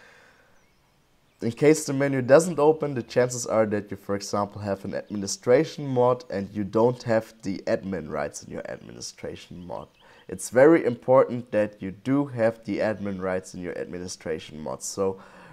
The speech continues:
regardless whether it's U L X or SAM or Xeon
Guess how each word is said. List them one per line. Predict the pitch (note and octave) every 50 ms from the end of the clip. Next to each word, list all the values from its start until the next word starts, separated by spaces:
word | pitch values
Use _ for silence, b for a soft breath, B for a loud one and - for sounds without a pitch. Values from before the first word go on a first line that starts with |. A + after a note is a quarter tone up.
| B B B
regardless | G#2 G#2+ F#2 A#2+ B2+ C#3 C#3+ B2+ B2+ B2 - -
whether | A2+ A2 G#2 G2+
it's | - - - - - -
U | - D3 D#3+ D#3+
L | D#3 D#3 - -
X | - A2+ B2 A#2+ A#2+ - - - - - -
or | - - F2+
SAM | - - - - C3 B2+ C3+ C3+ C3 C3 C3 C3+ - b b b b b b b b b b b b b
or | b F#2+ G2
Xeon | F#2+ F#2 F2+ F2+ G2+ B2 C3+ C#3+ C#3 C3 B2+ B2+ B2+ C3 B2+ -